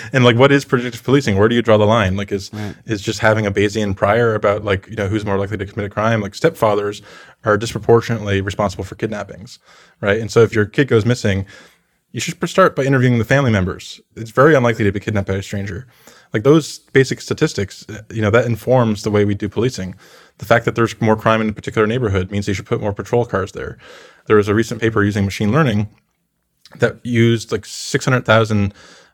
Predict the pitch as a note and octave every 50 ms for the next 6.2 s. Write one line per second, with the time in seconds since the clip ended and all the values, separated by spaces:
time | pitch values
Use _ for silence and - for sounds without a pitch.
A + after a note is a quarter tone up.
0 | - A2 A#2 A#2 - B2 A2+ G#2+ A2 G#2 G#2 - - G#2+ G2+ G2 F#2 - A2 G#2
1 | G2 F#2+ G2 G2 - - G2 F#2 F#2 - - - - _ _ _ _ _ _ _
2 | _ - G#2+ G#2 - A2+ - - A2 G#2+ G#2+ G#2 F#2 D#2 - A#2+ - _ _ _
3 | _ _ _ _ - A2+ G#2+ G#2 G#2 G#2 G2+ A2 A2 A2 A2+ G2+ - - A2 G2+
4 | G2+ G2 F#2+ G#2+ G#2+ A2 G#2 - G#2+ G2 F#2+ F#2 F#2 F#2 F#2 - _ _ _ _
5 | _ _ _ _ _ - A#2+ A#2+ B2+ A#2+ - B2 A#2 G#2+ - - A#2 G#2+ - G#2
6 | G2+ G2 - _